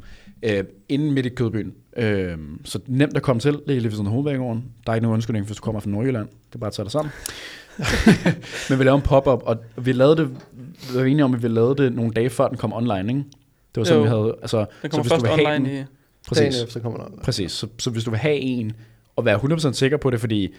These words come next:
Speaker 3: Den er meget limited,
Speaker 1: altså,
Speaker 3: den
Speaker 1: den er
Speaker 3: her.
Speaker 1: meget limited,
Speaker 2: Mhm.
Speaker 1: specielt taget i betragtning, at der kommer flere hundrede mennesker igennem på døren i Butchers, og alene der, og nu ved jeg, hvor meget f-, for, for købestærke folk er i Butchers, og hvor meget de gerne vil købe Butchers, øh, merch og sådan noget.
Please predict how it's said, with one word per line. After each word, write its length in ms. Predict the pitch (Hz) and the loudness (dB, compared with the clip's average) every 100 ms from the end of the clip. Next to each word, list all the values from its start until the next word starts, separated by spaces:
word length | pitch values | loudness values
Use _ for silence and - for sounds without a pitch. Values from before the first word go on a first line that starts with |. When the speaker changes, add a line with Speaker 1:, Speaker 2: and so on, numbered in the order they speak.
| - | 2
Speaker 3:
Den 120 | 147 | 4
er 60 | 139 | 4
meget 300 | 131 143 143 | 4 6 4
limited, 280 | 127 123 120 | 2 -2 -2
Speaker 1:
altså, 60 | 120 | 0
Speaker 3:
den 20 | |
Speaker 1:
den 80 | 120 | 2
er 40 | |
Speaker 3:
her. 40 | 120 | 4
Speaker 1:
meget 180 | 120 143 | 6 6
limited, 400 | 135 135 123 143 | 6 4 2 -2
Speaker 2:
Mhm. 100 | 135 | -6
Speaker 1:
specielt 480 | - - - 139 | -8 -4 0 0
taget 180 | 123 123 | 2 0
i 20 | |
betragtning, 380 | 110 117 110 117 | 2 0 0 -2
at 100 | 98 | -2
der 60 | 101 | -4
kommer 220 | - 107 | -4 -4
flere 180 | - 123 | 0 0
hundrede 360 | 117 143 139 | 2 2 4
mennesker 340 | 123 107 107 113 | 4 0 -2 -2
igennem 340 | 107 117 110 | 0 -2 -2
på 80 | 107 | -6
døren 440 | 107 107 104 101 95 _ _ _ _ | -2 -2 0 -4 -6 _ _ _ _
i 80 | 135 | -4
Butchers, 520 | 120 113 113 98 - _ _ _ _ - | -2 -2 -2 -2 -8 _ _ _ _ -2
og 160 | 107 113 | 0 2
alene 320 | 113 127 139 | 2 4 4
der, 380 | 135 120 - - _ _ _ _ | 4 4 2 -8 _ _ _ _
og 140 | 110 87 | -14 -10
nu 120 | 107 | -8
ved 120 | 101 | -2
jeg, 120 | 104 98 | -2 -2
hvor 100 | 95 | -2
meget 200 | 95 104 | -2 -2
f-, 180 | - - | -6 -12
for, 280 | - 120 - | -8 -8 -6
for 120 | 120 113 113 | -4 -4 -2
købestærke 580 | 131 123 127 107 95 | 0 0 0 -2 -4
folk 220 | 92 110 98 | -4 -2 -2
er 40 | |
i 40 | |
Butchers, 360 | 110 131 - 113 | -2 -2 -4 -6
og 160 | - 107 | -4 -2
hvor 100 | 98 | 0
meget 300 | 104 104 117 | 0 0 0
de 60 | |
gerne 140 | 113 107 | -2 -2
vil 100 | 110 | -2
købe 180 | 113 - | -4 -4
Butchers, 320 | 120 123 110 | -6 -6 -6
øh, 240 | 110 101 | -4 -2
merch 340 | 101 107 113 113 | 0 2 2 -2
og 60 | |
sådan 100 | 110 | -4
noget. 160 | 101 | -4